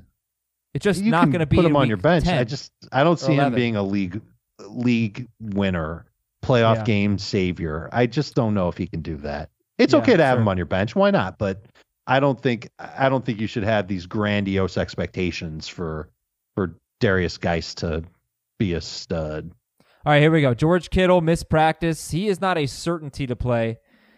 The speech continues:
Speaker 1: and he's got the Seahawks, uh, on
Speaker 2: Uh,
Speaker 1: Monday
Speaker 2: yeah.
Speaker 1: night.
Speaker 2: I've got Kittle in four of my leagues, uh, if not more than four. I can't remember off the top of my head,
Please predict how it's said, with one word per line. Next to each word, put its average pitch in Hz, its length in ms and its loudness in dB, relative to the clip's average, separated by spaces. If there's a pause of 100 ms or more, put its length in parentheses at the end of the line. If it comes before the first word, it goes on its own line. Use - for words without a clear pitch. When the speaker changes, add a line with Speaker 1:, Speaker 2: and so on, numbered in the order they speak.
(260)
Speaker 1:
and 120 280 -2
he's 120 140 -2
got 143 200 0
the 143 60 -6
Seahawks, 135 840 -2
uh, - 120 -20
on 120 420 -2
Speaker 2:
Uh, 123 140 4
Speaker 1:
Monday 131 140 4
Speaker 2:
yeah. 110 140 4
Speaker 1:
night. 113 360 -4 (1200)
Speaker 2:
I've 143 220 2
got 160 280 2
Kittle 147 540 0
in 110 180 -4
four 131 300 0
of 117 80 -2
my 123 200 2
leagues, 107 640 -2 (280)
uh, 98 300 -2
if 98 100 -2
not 107 180 0
more 110 220 2
than 101 100 0
four. 92 240 -2
I 87 40 0
can't 104 220 -8
remember 95 280 -2
off 87 80 -4
the - 80 -20
top 95 180 0
of - 40 -2
my 87 100 -2
head, 82 320 -2